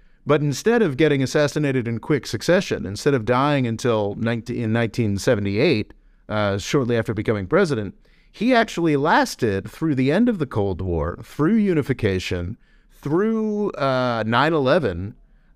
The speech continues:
uh, which had tremendous impacts on Yemen as well as everywhere else, through the Arab Spring, all the way up until twenty seventeen.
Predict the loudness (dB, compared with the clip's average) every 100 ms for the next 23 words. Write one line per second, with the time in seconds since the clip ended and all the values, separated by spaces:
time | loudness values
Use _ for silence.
0 | -4 0 2 2 0 0 0 0 0 0
1 | 0 -2 -2 0 -2 -2 0 0 0 -2
2 | 0 0 -2 -2 2 2 2 -4 -20 -20
3 | -20 -6 0 2 4 4 4 2 -2 -2
4 | 0 -2 -8 _ -20 -2 2 4 4 4
5 | 4 4 2 2 0 -2 -2 -2 0 0
6 | 0 -2 -2 -4 -4 -6 -6